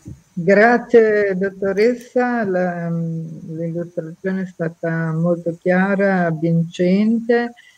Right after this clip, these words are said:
Ehm, io ho abbastanza anni da ricordarmi addirittura quando si fumava dentro gli ospedali, <laughs> non solo nei cinema,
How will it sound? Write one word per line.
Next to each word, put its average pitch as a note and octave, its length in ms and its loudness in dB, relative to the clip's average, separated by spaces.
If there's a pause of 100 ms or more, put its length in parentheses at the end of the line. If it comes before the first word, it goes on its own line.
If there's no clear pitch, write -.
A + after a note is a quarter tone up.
(280)
Ehm, D#3+ 920 2
io G3 240 4
ho - 20 4
abbastanza F#3+ 640 2
anni G3 260 2
da F3 140 4
ricordarmi E3+ 800 0
addirittura E3 720 0
quando E3 360 0
si E3+ 140 -8
fumava F3+ 580 0
dentro F3+ 520 0
gli E3 160 0
ospedali, F3+ 1400 2
<laughs> E4 640 0
non G#3+ 340 4
solo G#3 300 6
nei G3 340 4
cinema, G#3+ 680 0